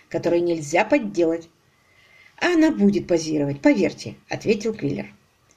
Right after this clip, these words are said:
"Некоторые люди не любят тратить время.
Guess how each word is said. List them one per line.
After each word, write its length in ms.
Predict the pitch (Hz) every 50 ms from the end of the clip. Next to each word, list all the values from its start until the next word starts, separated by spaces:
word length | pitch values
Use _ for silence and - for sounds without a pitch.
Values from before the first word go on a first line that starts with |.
| _ _ -
"Некоторые 420 | 220 240 233 208 - 254 240 247
люди 460 | 233 240 254 233 208 247 226 - - -
не 160 | 190 214 208
любят 300 | 202 285 349 - - -
тратить 340 | - 208 202 196 202 202 -
время. 380 | 180 185 180 175 170 160 151